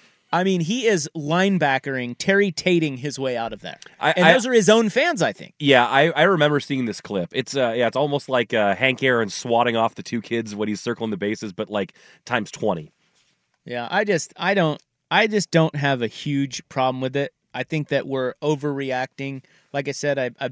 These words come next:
Speaker 1: feel like everybody's gonna come out today and say, "Ban it, ban it, ban it." And is it the worst thing if it's banned? No. But I also believe that if you do ban it, you're still gonna get it.
Speaker 2: For sure.
Speaker 1: You're still gonna get it. And, and the other thing is, you, you either gotta bag it or put up with it.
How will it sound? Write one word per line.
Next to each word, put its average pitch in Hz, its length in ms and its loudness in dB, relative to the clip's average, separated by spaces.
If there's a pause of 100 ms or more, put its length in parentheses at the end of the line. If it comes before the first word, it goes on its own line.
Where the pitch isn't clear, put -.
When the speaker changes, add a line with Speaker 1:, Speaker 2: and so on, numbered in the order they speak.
Speaker 1:
feel 143 240 -4
like 135 280 -8 (400)
everybody's 147 480 4
gonna 131 160 -8
come 143 140 -8
out 135 140 -8
today 131 200 -4
and 127 80 -10
say, 120 120 -10
"Ban 214 320 -2
it, - 140 -14
ban 196 220 -2
it, - 100 -10
ban 160 160 -4
it." - 80 -10
And 285 100 -10
is 285 180 -4
it 214 80 -8
the 185 60 -2
worst 160 240 0
thing 151 160 -6
if 139 80 -8
it's 139 120 -12
banned? 113 360 -10
No. 107 300 -8 (220)
But 147 120 0
I 151 80 4
also 170 300 4
believe 135 360 -2
that 127 180 0
if 123 180 -6
you 131 60 -8
do 147 180 -2
ban 123 260 -6
it, 131 100 -8
you're 127 100 -10
still 147 240 -2
gonna 120 160 -10
get 110 300 -6
it. - 180 -20 (180)
Speaker 2:
For 110 120 -4
sure. - 380 -8
Speaker 1:
You're 139 140 -2
still 180 340 4
gonna 175 200 0
get 143 220 2
it. - 100 -8
And, 165 300 -4
and 170 140 0
the 175 80 4
other 220 140 4
thing 156 200 -2
is, 143 240 -2 (440)
you, 180 160 0 (200)
you 220 240 -4
either 233 120 -2
gotta 175 200 0
bag 143 340 0
it 170 160 -2 (320)
or 143 100 0
put 139 200 -2
up 131 160 2
with 120 120 -10
it. 104 180 -6